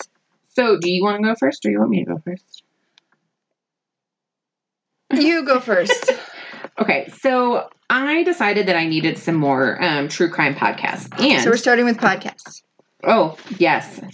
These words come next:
Speaker 1: Sorry.
Speaker 2: Cool.
Speaker 1: Um, it's because I'm very revved up about this podcast.
Speaker 2: Okay.
Speaker 1: Um,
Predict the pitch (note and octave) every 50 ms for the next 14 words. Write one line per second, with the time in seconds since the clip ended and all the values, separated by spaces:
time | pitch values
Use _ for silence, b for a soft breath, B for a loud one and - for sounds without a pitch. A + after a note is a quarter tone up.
0 | - - - D#3+ D3+ C#3+ C#3 C#3+ D3+ D#3 D#3 - - A#3 G#3 F3+ - - F#3 -
1 | B B B B B B B B _ - F#3 E3+ D#3+ D#3+ D3 C3+ - - F#3+ F#3+
2 | G#3 F#3 F#3+ F3 E3 E3 D#3 D3+ D3+ C#3+ C#3 C3 B2+ C3 - C#3 C3 - D#3 D3
3 | C#3 B2+ - - - - - - - - - - - - - - - - _ -
4 | A#3 A#3 A3+ A#3 A3 D#3+ A#2+ - G3+ - - - G3+ G#3 G3+ G3 G3 F#3 F#3 F3+
5 | E3+ D#3+ C#3 C3